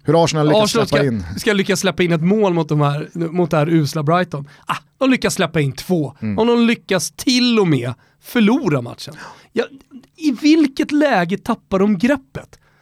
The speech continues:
Speaker 2: För de har ju den här matchen. Det är
Speaker 1: Ja.
Speaker 2: deras.
Speaker 1: Ja, det, det är, det är faktiskt
Speaker 2: De har
Speaker 1: en, en gåta.
Speaker 2: superspelare på planen, liksom.
Speaker 1: Ja.
Speaker 2: Fan, sätt Aubameyang i ett läge bara.
Speaker 1: Mm.
Speaker 2: Hur svårt ska det vara?
Speaker 1: Nej, men och, och sen med, med noll poäng på de här två inledande matcherna så känns det också som att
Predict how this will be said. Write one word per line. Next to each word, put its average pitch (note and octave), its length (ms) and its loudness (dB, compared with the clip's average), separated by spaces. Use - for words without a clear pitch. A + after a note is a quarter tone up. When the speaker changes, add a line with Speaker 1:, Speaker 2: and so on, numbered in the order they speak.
Speaker 2:
För - 120 -6
de B3+ 160 2
har C#4+ 300 2
ju F#3+ 180 2
den A#2+ 120 -4
här A2 80 -10
matchen. G#2 360 -16
Det C4+ 60 -6
är C#4+ 40 -2
Speaker 1:
Ja. E4+ 280 2
Speaker 2:
deras. B3+ 360 -4
Speaker 1:
Ja, D#3 140 2
det, F3+ 180 2
det F3 80 2
är, E3 520 4
det D#3 100 -2
är E3+ 100 0
faktiskt C#3+ 320 -6
Speaker 2:
De A#3 120 0
har C4 120 2
Speaker 1:
en, C#3+ 180 -2
en D3 140 0
gåta. D3+ 260 4
Speaker 2:
superspelare A3+ 560 -2
på F#3 120 -8
planen, G#3+ 480 -2
liksom. C3 360 -14
Speaker 1:
Ja. G2+ 240 -6
Speaker 2:
Fan, - 100 -8
sätt - 520 -2
Aubameyang B3 540 2
i F#3+ 40 2
ett F#3+ 100 -2
läge G#3+ 480 0
bara. A#2 320 -2
Speaker 1:
Mm. G2 260 -6
Speaker 2:
Hur A#3+ 80 -2
svårt B3 360 -2
ska - 160 -6
det B3 60 -2
vara? A3+ 340 -2
Speaker 1:
Nej, C3+ 240 0
men C#3+ 140 0
och, D3+ 280 0
och C3 80 -2
sen D#3 280 0
med, D#3 200 0
med C#3+ 320 -2
noll D3 220 0
poäng D3 300 0
på C#3 80 -2
de B2+ 100 0
här B2+ 80 2
två C3 240 -2
inledande A2+ 340 -2
matcherna A2+ 540 -2
så - 160 -8
känns A2+ 280 -2
det - 80 -6
också G#2 220 -6
som G#2+ 180 -4
att - 240 -10